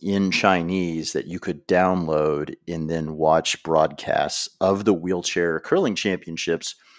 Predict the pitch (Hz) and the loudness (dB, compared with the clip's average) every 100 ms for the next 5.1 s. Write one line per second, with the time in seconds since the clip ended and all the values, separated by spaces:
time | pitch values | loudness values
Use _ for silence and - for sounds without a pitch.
0 | - - - - 95 101 98 92 87 87 | -20 -10 -8 -4 2 4 4 2 0 0
1 | 87 85 - 92 87 82 - 90 87 101 | 0 -4 -4 -4 -2 -4 0 0 2 2
2 | 120 98 69 - - 53 - - _ - | 2 2 -2 -8 -8 -12 -12 -20 _ -20
3 | - - - - _ _ - 107 85 - | -20 -20 -20 -20 _ _ 2 4 4 0
4 | - - 101 117 113 82 95 123 117 107 | -10 -2 2 4 4 2 0 8 10 8